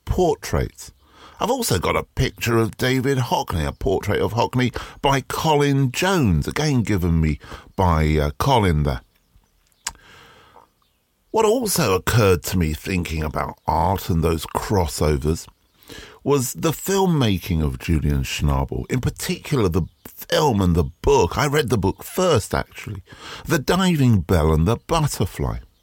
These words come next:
Well, why am I talking about all of this stuff? Well, because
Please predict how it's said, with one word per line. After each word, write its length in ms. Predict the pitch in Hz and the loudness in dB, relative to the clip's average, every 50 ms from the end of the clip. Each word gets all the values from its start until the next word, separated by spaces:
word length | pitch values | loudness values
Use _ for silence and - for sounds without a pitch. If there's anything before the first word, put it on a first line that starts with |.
| _ _ _ _ _ _ - - - - - - - - - | _ _ _ _ _ _ -20 -20 -20 -18 -16 -16 -16 -4 -2
Well, 160 | 226 214 233 | 0 0 2
why 220 | 247 262 269 262 262 | 2 2 2 2 2
am 100 | 247 247 | 2 0
I 80 | 240 | -2
talking 640 | 226 - - - - 262 269 269 254 - - 180 151 | -2 -4 -6 -4 -2 -2 0 -2 -2 -2 0 0 2
about 280 | 120 90 95 82 78 76 | 2 2 4 4 4 4
all 160 | 78 73 76 | 2 2 0
of 100 | 73 67 | 0 -2
this 140 | 69 69 - | -4 -6 -6
stuff? 440 | - - - - 80 65 - - - | -8 -8 -6 -4 -4 -4 -4 -4 -2
Well, 100 | 139 127 | -2 -2
because 380 | - - - - 220 196 - | -2 -2 -2 0 0 0 -2